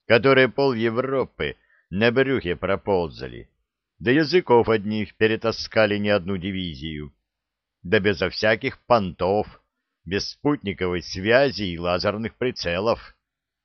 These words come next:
с одним П П Ш да с финкой. И ребят своих не стреляли, небось.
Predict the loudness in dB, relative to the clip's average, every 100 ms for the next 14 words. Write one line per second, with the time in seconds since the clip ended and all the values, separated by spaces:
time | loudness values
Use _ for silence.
0 | -8 0 0 0 -4 -2 -4 -2 -4 -2
1 | 0 2 0 -6 -4 -4 -6 -8 -6 -4
2 | -4 -6 _ _ _ _ _ _ _ _
3 | _ -2 0 2 4 2 0 -8 -8 -8
4 | -10 -8 -6 -6 -6 -4 -2 -2 -2 -6
5 | -6 -6 -8 -12 -20